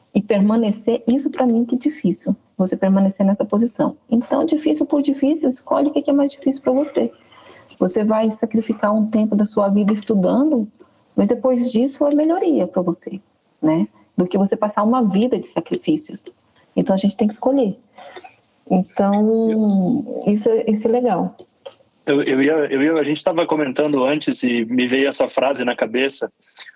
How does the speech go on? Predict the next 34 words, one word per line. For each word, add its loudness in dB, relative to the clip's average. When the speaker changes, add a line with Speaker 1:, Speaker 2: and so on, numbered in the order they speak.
Speaker 2:
Normalmente 0
o 2
filósofo 0
aqui -2
é 0
o -2
Conrado, -2
mas -2
hoje -2
quem -2
vai 2
falar 0
a, 0
a -6
frase 0
sou -2
eu. -2
Tem 0
uma 0
frase 0
aqui 0
do, -2
do -2
Henry -2
Ford -2
que 0
diz 0
o -6
seguinte: 0
"Existem 0
mais 0
pessoas -2
que 0
desistem -2